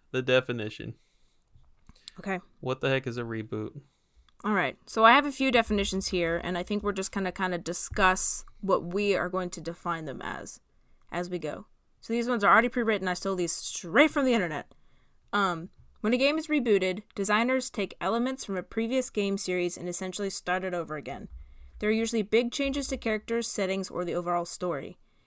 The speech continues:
Speaker 2: It completely, um, updates the graphics as well as adding more depth to the character storyline and gameplay elements.
Speaker 1: Now we're gonna pause on that because I don't think graphics has anything to do with it.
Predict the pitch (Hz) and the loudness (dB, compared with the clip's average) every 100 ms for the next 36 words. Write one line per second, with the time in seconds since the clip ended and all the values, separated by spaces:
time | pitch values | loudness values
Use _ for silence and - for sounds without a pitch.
0 | _ 208 208 208 254 254 269 269 285 _ | _ -2 -2 0 -2 0 0 -2 -4 _
1 | _ _ _ _ _ _ - 196 170 156 | _ _ _ _ _ _ -2 0 0 -4
2 | - 190 214 247 247 - 233 180 185 190 | -4 -2 0 0 0 -2 2 2 2 -4
3 | - - 185 180 185 180 175 - 185 196 | -4 -6 -8 -2 0 0 -2 -4 -4 -2
4 | 196 190 190 208 220 - 196 - - 190 | -2 0 0 0 0 0 -2 -2 -6 -6
5 | 180 185 180 180 - - 190 190 180 175 | -2 -4 -6 -8 -8 -4 -2 -2 -2 -4
6 | - 165 160 175 170 175 - - - - | -6 -10 -6 -6 -4 -8 -8 -6 -6 -8
7 | - - - - _ _ _ _ _ _ | -14 -14 -14 -18 _ _ _ _ _ _
8 | _ _ _ _ - 139 165 180 - 175 | _ _ _ _ -6 -2 0 0 4 8
9 | 175 165 170 170 175 170 151 135 156 147 | 8 6 0 0 0 -2 -4 -2 0 4
10 | 147 160 170 196 170 - 156 156 - 151 | 4 4 2 -2 -4 0 4 4 2 -6
11 | - 151 135 135 135 139 135 135 123 123 | -2 -2 0 -2 -4 -4 -4 -6 -6 0
12 | 127 135 143 135 | 0 2 2 0